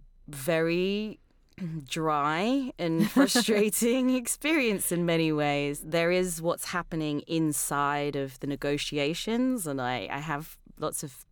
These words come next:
Speaker 1: colleagues and community who were in the rooms and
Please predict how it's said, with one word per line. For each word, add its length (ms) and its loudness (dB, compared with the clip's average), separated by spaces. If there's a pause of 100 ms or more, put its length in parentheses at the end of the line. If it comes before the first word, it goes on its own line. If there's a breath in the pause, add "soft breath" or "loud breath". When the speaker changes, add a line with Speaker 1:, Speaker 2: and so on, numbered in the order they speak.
(200)
Speaker 1:
colleagues 440 -2
and 260 -6
community 640 -4
who 140 -6
were 180 -2
in 300 -2
the 100 -2
rooms 560 0
and 180 -2